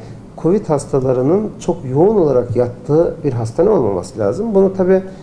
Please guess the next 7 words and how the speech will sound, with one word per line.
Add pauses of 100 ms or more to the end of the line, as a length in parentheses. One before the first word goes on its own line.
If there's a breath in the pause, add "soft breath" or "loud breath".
(160 loud breath)
bakanlığımız,
Sağlık
Müdürlüğümüz
de (600 loud breath)
takdir
ettiğinden
dolayı,